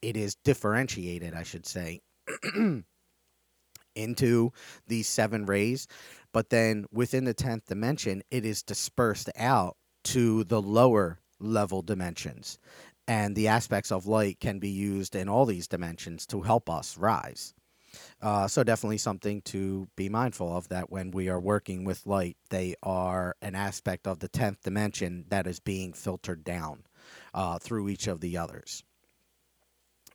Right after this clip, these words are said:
And, and the tenth dimension is where it is actually differentiated into these seven rays of light. <clears throat> On eleven, excuse me.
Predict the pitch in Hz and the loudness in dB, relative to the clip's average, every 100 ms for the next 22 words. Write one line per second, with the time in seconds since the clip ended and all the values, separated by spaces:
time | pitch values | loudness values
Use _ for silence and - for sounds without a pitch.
0 | - 110 98 - 107 92 90 98 90 87 | -6 -6 -6 -8 -6 -6 -4 -4 -4 -8
1 | 87 90 82 76 85 78 78 80 - - | -8 -8 -10 -10 -6 -6 -6 -10 -12 -10
2 | 85 - 80 73 85 82 78 73 - 73 | -10 -10 -14 -10 -12 -8 -10 -10 -10 -10
3 | 71 76 80 82 - 76 73 73 - - | -10 -10 -10 -10 -10 -10 -12 -8 -4 -2
4 | 85 78 76 71 73 76 73 71 65 - | -4 -8 -12 -12 -12 -14 -10 -10 -10 -14
5 | _ - - - - - - - - 247 | _ -20 -20 -20 -20 -20 -18 -16 -6 -4
6 | 208 247 226 151 90 - _ _ 151 175 | 0 4 4 2 -4 -16 _ _ -2 -2
7 | 101 - - 156 143 120 143 113 104 - | -2 -8 0 2 4 4 4 4 -2 -4
8 | 208 113 | -4 -4